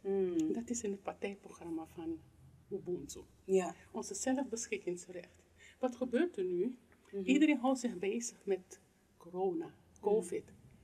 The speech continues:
Speaker 2: Maar wie is aansprakelijk voor als het misgaat, als wij, zeg maar, ons laten inenten?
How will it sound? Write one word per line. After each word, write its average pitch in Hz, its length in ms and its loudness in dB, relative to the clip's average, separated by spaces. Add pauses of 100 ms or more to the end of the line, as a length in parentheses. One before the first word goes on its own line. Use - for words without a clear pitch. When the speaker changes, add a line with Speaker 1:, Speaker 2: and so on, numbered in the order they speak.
(680)
Speaker 2:
Maar 180 320 -2
wie 254 380 4 (500)
is - 200 -14
aansprakelijk 208 1000 -4 (340)
voor 226 140 -2
als 185 160 -6
het 185 140 -8
misgaat, 185 840 -2 (220)
als - 300 -8
wij, 185 560 2 (1400)
zeg - 280 -4
maar, 196 480 -2 (400)
ons - 160 -2
laten 208 360 0
inenten? 180 580 4